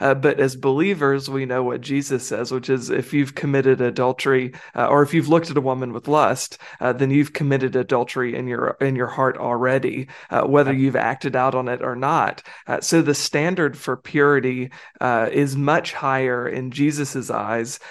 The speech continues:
uh, than maybe it was, uh, in, in the Old Testament, whereas i-, i-, it's not an issue until you've physically acted out. Uh, but for Jesus, it's once you've, once you've committed that in your heart,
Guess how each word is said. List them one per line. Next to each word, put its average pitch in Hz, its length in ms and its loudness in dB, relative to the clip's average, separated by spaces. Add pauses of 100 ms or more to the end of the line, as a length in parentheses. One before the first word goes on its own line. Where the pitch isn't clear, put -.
(120)
uh, 131 140 2
than 131 200 -2
maybe 135 300 4
it - 100 2
was, 123 460 0
uh, 123 260 -4
in, 139 440 -2
in 143 160 0
the 139 100 2
Old 135 240 2
Testament, 151 540 -4
whereas 139 400 0
i-, - 400 -10
i-, - 220 -4 (140)
it's 165 200 0
not 175 160 2
an 151 140 2
issue 156 200 0
until 143 220 -2
you've 135 180 -2
physically 143 640 -2
acted 120 440 -4
out. 107 400 -2 (360)
Uh, 131 200 2
but 143 320 2
for 139 200 0
Jesus, 139 640 -2
it's 135 180 -2
once 143 300 -2
you've, 139 280 -2 (240)
once 160 260 0
you've 165 140 -6
committed 143 420 0
that 131 180 2
in 127 120 -2
your 120 180 -4
heart, 139 480 2